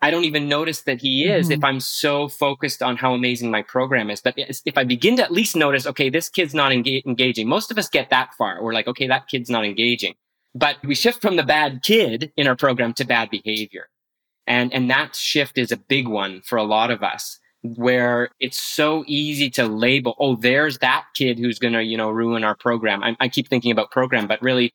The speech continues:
Speaker 1: program or no program, we operate in community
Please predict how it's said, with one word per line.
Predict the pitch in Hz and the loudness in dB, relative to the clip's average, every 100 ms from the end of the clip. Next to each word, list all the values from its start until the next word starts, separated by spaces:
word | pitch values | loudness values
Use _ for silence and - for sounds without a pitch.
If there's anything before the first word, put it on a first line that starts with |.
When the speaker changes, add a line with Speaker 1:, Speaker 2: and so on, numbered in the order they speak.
| _ - | _ 0
Speaker 1:
program | 165 170 143 | 2 4 4
or | |
no | 127 120 | 2 2
program, | - 135 131 120 107 - _ - | 0 0 2 2 0 -6 _ -2
we | 127 | 2
operate | 123 131 135 139 131 | 4 2 2 2 2
in | 120 | 2
community | 113 120 117 123 120 117 110 | 0 0 0 0 0 0 -4